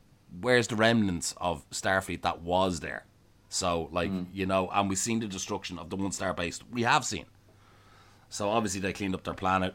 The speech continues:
Speaker 1: salvaged what they could, and, you know, so, like,
Speaker 2: Yeah.
Speaker 1: it's, it's not what we're used to. Even though we're in the future,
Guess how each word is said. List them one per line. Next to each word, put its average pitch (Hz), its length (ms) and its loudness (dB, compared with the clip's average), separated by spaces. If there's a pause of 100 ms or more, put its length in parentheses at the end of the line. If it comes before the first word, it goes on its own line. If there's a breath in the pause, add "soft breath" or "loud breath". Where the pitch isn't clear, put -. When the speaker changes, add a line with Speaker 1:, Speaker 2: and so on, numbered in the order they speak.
Speaker 1:
salvaged 101 500 2
what 90 160 -2
they 82 100 -6
could, 98 340 -2 (120)
and, 85 380 -2
you 110 80 -4
know, 110 100 0
so, 117 120 0
like, 123 280 -2
Speaker 2:
Yeah. 95 200 -2 (260)
Speaker 1:
it's, - 440 -2 (920 soft breath)
it's - 280 0
not 165 420 6
what 113 280 0
we're 104 80 2
used 170 280 -2
to. - 120 -8
Even 196 200 4
though 190 120 6
we're 143 160 4
in 226 240 4
the 196 80 2
future, 87 440 -4